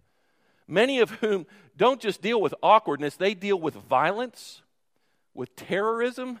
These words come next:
<laughs> with the possibility of being highly taxed because they are Christians, with torture, the possibility of torture, persecution, death, whatever it is. Let's let them inspire us to at least have the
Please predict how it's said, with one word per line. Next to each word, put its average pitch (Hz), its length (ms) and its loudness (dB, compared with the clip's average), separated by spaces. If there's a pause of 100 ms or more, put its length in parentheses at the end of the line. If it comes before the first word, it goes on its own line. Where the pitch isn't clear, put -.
<laughs> - 120 -20 (920)
with - 120 -12
the - 60 -16
possibility 196 600 2
of 160 80 -4
being 156 160 -2
highly 180 480 0
taxed - 500 -2
because 170 380 -4
they 160 220 0
are 127 360 -2 (280)
Christians, 240 760 -8 (840)
with 135 260 -10
torture, 233 680 0
the - 80 -20
possibility 180 460 0
of 127 80 -10
torture, 220 340 -2
persecution, 202 840 -10
death, 160 360 0 (280)
whatever 175 360 -2
it 170 80 0
is. 185 160 0 (260)
Let's 190 380 0
let - 320 2
them 240 240 2
inspire 208 680 -2
us 160 160 0
to 175 180 -4
at 131 120 -8
least 254 360 -4
have 196 300 2
the 160 140 -2